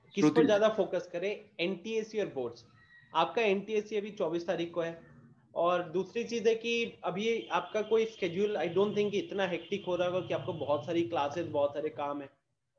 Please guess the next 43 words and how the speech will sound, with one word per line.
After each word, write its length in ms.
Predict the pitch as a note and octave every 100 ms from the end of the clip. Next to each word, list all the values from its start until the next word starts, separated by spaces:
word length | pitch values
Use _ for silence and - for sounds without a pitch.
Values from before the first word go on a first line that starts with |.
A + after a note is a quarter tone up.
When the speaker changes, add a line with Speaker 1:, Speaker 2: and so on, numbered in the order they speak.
| _
Speaker 1:
तो 280 | G#3+ G3+ D#3
manage 360 | D#3 D#3+ G3 A3
दोनों 260 | F#3+ A#3
को 140 | B3+ A#3+
करो। 440 | A3 G3+ A#3+ - -
Focus 300 | G3+ G3+ A#3+
should 200 | A#3+ F#3
be, 100 | A3+ G#3+ G3 F3+ E3+ G3
you 100 | G#3+
can 160 | G#3
say 80 | A3
sixty 300 | G#3+ - A#3
percent 340 | G#3+ G#3 G#3+
आपका 240 | F#3+ F#3 G3+
एनटीएससी 520 | F3 E3+ F#3 F3 F3+
पे 120 | F3+
फोकस 360 | F3 E3 E3+ E3+
होना 160 | D#3+
चाहिए। 320 | D3+ D#3 D#3+ F#3+ _ _ _ _ F#3
सैंपल 500 | B2 - E3+ E3+ G3
papers 340 | G3 F#3+ F#3+
देते 300 | E3+ E3+ F3+
रहो, 180 | E3+ E3+
objective 440 | D#3 D#3+ D#3 E3+
questions 360 | - D#3 F3+ E3+
practice 380 | E3+ D3 F3 E3+
करते 300 | D#3 C#3+ D3
रहो, 200 | C#3 C#3 _ - -
but 120 | E3+ F3
ultimately 440 | F3 G#3+ G#3 G#3
objective 420 | G3+ D#3+ F3 G#3+ G#3+
questions 380 | G3+ F#3 G3+ G3
तभी 200 | F3+ G#3
solve 240 | G#3 F#3
कर 120 | F#3+
पाओगे 280 | F#3 F#3 G3+
जब 120 | A#3+
माइंड 260 | F#3+ D#3+ F3+
में 120 | G3
theory 220 | - D3+
clear 240 | C#3+ C#3 A#2
रहती 280 | G#2 - G#2
है। 180 | -